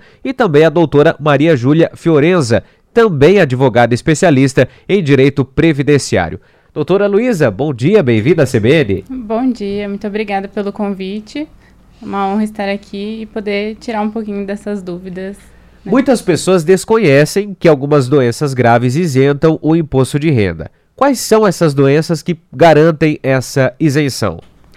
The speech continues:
Speaker 2: Então, nós temos diversas doenças, né, que trazem o direito à isenção e à restituição do imposto de renda.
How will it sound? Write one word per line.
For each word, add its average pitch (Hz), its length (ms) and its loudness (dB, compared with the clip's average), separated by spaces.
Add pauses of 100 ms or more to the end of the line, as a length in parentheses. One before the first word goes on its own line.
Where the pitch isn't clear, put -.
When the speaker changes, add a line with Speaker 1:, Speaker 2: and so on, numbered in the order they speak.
(300)
Speaker 2:
Então, - 140 -14
nós 240 160 -6
temos 262 400 -4
diversas 240 680 -4
doenças, 220 640 -8
né, 196 280 -8
que 208 100 -14
trazem 190 640 -6
o 185 60 -8
direito 185 400 -6
à 190 60 -4
isenção 202 540 -8
e 214 120 -6
à 247 40 -8
restituição 214 760 -8
do 220 40 -12
imposto 196 440 -12
de 185 100 -12
renda. 196 400 -10